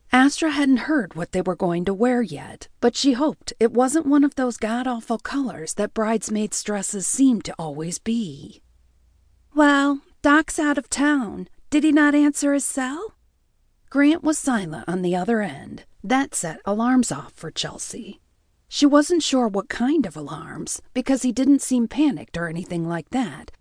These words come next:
But still, his silence spoke volumes. "Maybe I'm overreacting." "I was just going to sit down to dinner." She didn't mention the movie part because she didn't want Grant to feel guilty if he had to pull her away from it.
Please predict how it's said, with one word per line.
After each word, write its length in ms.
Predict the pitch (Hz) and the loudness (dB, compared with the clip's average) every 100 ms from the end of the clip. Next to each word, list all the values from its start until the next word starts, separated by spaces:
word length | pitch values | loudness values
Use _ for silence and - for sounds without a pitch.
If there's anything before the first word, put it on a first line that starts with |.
| _ _ | _ _
But 180 | 294 294 | 4 4
still, 640 | - - 339 165 165 - - | 0 -2 -2 -2 -10 -18 -4
his 200 | 262 269 | 2 2
silence 580 | - 294 285 147 - - | 2 2 2 0 -8 -8
spoke 340 | - 170 - | -4 -6 -4
volumes. 840 | 220 254 262 160 - 147 226 - - _ _ _ _ _ _ _ | -4 -2 -2 -4 -10 -16 -16 -18 -18 _ _ _ _ _ _ _
"Maybe 360 | 262 277 277 269 | 4 6 8 6
I'm 160 | 254 233 | 4 2
overreacting." 1080 | 214 214 202 190 180 175 - 170 165 202 - - _ _ _ _ _ _ _ _ - | 2 -2 -2 -2 -4 -8 -10 -10 -8 -10 -12 -20 _ _ _ _ _ _ _ _ 0
"I 140 | 294 | 2
was 260 | 302 311 - | 4 2 2
just 280 | 320 359 - | 0 0 2
going 260 | 294 262 | 4 4
to 80 | 247 | 2
sit 220 | - 269 | -2 0
down 260 | 277 240 233 | 2 2 0
to 120 | 233 | -4
dinner." 560 | 196 285 320 165 - - _ _ | 0 2 2 0 -14 -20 _ _
She 220 | - - 294 | -10 0 2
didn't 240 | 339 302 | 6 6
mention 420 | 285 339 - 151 | 6 2 0 -8
the 60 | 170 | -2
movie 400 | 233 277 190 143 | 2 2 2 -12
part 420 | - 151 - - | -12 -12 -12 -6
because 260 | 254 247 247 | -4 -2 -2
she 140 | - | -2
didn't 280 | 226 277 285 | 2 4 4
want 240 | 214 214 - | 0 -6 -4
Grant 380 | 226 196 - | -4 -4 -8
to 100 | - | -14
feel 220 | 160 196 185 | -6 -4 0
guilty 480 | 240 254 - 151 | 2 2 0 -14
if 100 | 147 | -12
he 100 | 170 | -10
had 220 | 156 160 143 | -8 -8 -8
to 80 | |
pull 220 | - 165 156 | -8 -6 -4
her 140 | 185 | -4
away 260 | 190 220 220 | -2 -2 -2
from 320 | - 135 139 | -6 -14 -14
it. 280 | 151 - | -16 -18